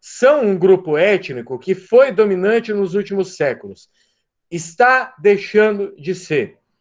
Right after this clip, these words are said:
E, portanto, as suas ideias, os seus conceitos, inclusive os conceitos jurídicos, estão em crise. E essa é uma crise terminal,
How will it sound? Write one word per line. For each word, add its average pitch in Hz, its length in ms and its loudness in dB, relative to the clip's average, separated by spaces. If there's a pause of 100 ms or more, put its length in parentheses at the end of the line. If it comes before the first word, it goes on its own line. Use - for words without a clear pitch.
(140)
E, 196 100 -2
portanto, 226 680 2
as 170 160 -2
suas 285 540 0
ideias, 151 640 0 (220)
os 185 260 -8
seus 285 300 2
conceitos, 160 800 -4
inclusive 226 600 -6
os 240 140 -6
conceitos 185 500 -4
jurídicos, 147 680 -4 (380)
estão 247 380 0
em 277 100 -4
crise. 247 520 -2 (580)
E 214 160 0
essa 254 300 2
é 254 40 4
uma 233 160 2
crise 233 380 -4
terminal, 220 880 2